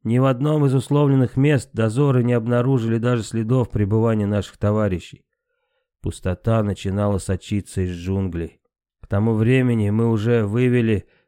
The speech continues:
к Муюмпапе француза и Бустаса, и ещё одного гринго. Тот ослепительно улыбался своим белозубым чизом,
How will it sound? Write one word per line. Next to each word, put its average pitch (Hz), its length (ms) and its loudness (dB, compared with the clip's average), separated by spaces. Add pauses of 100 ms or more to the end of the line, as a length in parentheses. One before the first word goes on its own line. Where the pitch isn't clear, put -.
к - 60 -8
Муюмпапе 113 720 0
француза 110 640 0
и 110 60 2
Бустаса, 107 680 -2 (560)
и 107 160 -2
ещё 113 460 -2 (320)
одного 107 440 -2
гринго. 101 560 0 (600)
Тот 147 240 -2
ослепительно 131 720 -2
улыбался 123 580 0
своим 113 380 -2
белозубым 117 640 0 (320)
чизом, 123 800 0